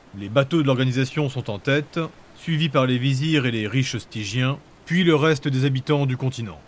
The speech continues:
Derrière eux, il y a les autres Atlantes, et enfin tout le reste, c'est-à-dire Midgard, Albion et Hibernia. À la tête du convoi, il y a un bateau gigantesque.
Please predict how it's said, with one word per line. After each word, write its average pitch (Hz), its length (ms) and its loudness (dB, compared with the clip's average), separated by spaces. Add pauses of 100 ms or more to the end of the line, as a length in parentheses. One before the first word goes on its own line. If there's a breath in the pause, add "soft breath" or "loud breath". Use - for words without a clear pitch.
(300)
Derrière 139 360 2
eux, 151 140 4
il 127 100 2
y 127 80 4
a 123 100 4
les 110 220 -4
autres 135 200 0
Atlantes, 135 540 -2 (400)
et 156 100 2
enfin 143 500 0 (100)
tout 151 80 -2
le 135 80 2
reste, 101 380 -6 (340)
c'est-à-dire 120 720 -2
Midgard, 120 640 2
Albion 113 520 -2 (100)
et 120 140 -2
Hibernia. 104 480 -6 (380)
À 147 60 0
la 170 80 2
tête 220 180 -2
du 180 120 -4
convoi, 180 680 2
il 151 160 -4
y 151 80 -2
a 156 80 2
un 143 100 2
bateau 131 720 0
gigantesque. 120 840 -4